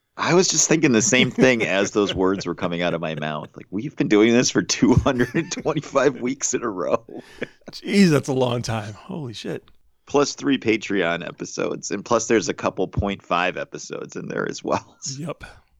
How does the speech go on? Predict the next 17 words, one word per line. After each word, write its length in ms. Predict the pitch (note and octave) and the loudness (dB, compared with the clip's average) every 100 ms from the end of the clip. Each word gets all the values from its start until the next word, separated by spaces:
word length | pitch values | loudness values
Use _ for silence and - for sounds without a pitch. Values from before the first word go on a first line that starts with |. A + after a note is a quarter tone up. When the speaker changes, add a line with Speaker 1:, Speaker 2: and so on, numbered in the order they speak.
| _ _ | _ _
Speaker 1:
I 40 | G2+ | -12
don't 80 | G2+ | -2
know 140 | F2 | 0
if 80 | F2+ | 2
that's, 340 | - E2 - F2+ | 2 0 0 0
uh, 200 | D#2+ D2+ | 0 0
to 100 | - | -4
be 160 | E2 E2 | -4 -2
admired 680 | D2 D#2 E2 G#2 A2 A2+ F2+ | -2 0 2 4 4 2 0
or 300 | C#2 D#2+ D#2+ | -4 -4 -2
ridiculed. 760 | F2 E2 D2+ E2+ E2+ G2+ - - - - - - - F3 _ - | -2 -2 -4 -4 0 2 0 -4 -10 -8 -12 -12 -16 -16 _ -6
<laughs> 20 | |
Speaker 2:
<laughs> 880 | G#3+ - - - - - - - - | -2 -2 -2 -12 -12 -16 -16 -18 -14
Speaker 1:
That's, 260 | - - - - - _ - - E3 - - | -10 -10 -12 -20 -20 _ -20 -16 -14 -12 -4
oh 260 | D#3+ B2+ | 0 0
boy, 380 | G#2+ - A2 F#2 | 0 2 4 6
but, 260 | G2+ G2+ | 4 0